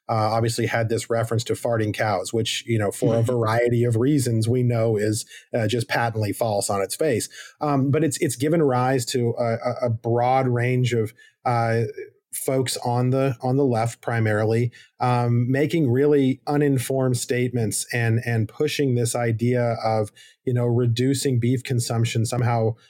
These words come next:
Speaker 1: uh, being the magic bullet to, to, uh, affect climate change.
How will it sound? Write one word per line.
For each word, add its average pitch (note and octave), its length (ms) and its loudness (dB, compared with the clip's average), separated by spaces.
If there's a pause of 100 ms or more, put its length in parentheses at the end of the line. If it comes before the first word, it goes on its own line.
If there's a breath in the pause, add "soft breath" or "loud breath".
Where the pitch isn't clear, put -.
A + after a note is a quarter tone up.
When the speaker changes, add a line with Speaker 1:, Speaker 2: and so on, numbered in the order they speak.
(140 soft breath)
Speaker 1:
uh, A#2 180 0
being C3+ 260 0
the C3+ 60 2
magic A#2 400 0
bullet A#2+ 380 0
to, A2+ 320 0
to, A2 500 0
uh, G#2+ 280 0
affect A2 360 -6
climate G3+ 360 -2
change. G#2+ 340 -6